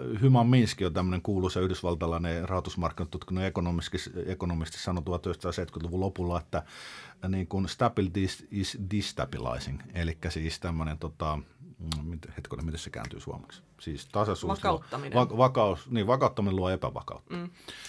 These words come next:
Speaker 1: Ja tota, tää on nyt mennyt siihen pisteeseen, että nämä keskuspankit on luonut tämmöisen niin kuin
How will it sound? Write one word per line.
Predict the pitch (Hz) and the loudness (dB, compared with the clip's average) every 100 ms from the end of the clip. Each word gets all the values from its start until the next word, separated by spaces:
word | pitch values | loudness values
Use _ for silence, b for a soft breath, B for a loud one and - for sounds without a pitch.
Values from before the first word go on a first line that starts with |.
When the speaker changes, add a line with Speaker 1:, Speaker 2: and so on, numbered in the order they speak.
| B B B | B B B
Speaker 1:
Ja | 90 | -4
tota, | 85 78 80 | -2 0 0
tää | - 123 | 6 6
on | 113 | 8
nyt | 123 | 6
mennyt | 131 123 | 6 6
siihen | - 117 | 4 2
pisteeseen, | 98 127 - 92 85 | 4 0 2 0 0
että | 85 87 | 0 -2
nämä | |
keskuspankit | - 95 - 80 76 78 78 | 0 -2 -2 -6 -2 -2 -2
on | 80 | 0
luonut | 90 80 78 | 2 2 0
tämmöisen | 73 71 71 71 | -2 -2 0 -2
niin | 71 67 | -4 -2
kuin | 80 | -4